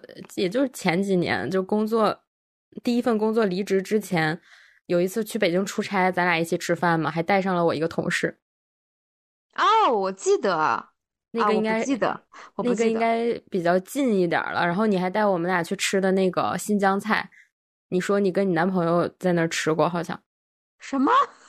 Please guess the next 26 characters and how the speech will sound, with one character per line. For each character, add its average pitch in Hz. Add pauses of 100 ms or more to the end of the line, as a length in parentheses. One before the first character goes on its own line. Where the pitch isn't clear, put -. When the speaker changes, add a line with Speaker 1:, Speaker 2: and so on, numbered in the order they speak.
(400)
Speaker 1:
就 254
在 -
你 -
说 381
Speaker 2:
我 415
跟 381
我 294
男 285
朋 427
友 339
谈 311
完 330
恋 339
爱 330
之 320
后， 311 (320)
Speaker 1:
嗯。 185 (440)
Speaker 2:
你， 233
咱 247
俩 254
还 233
见 254
过 247
面 269
儿 269
吗？ 196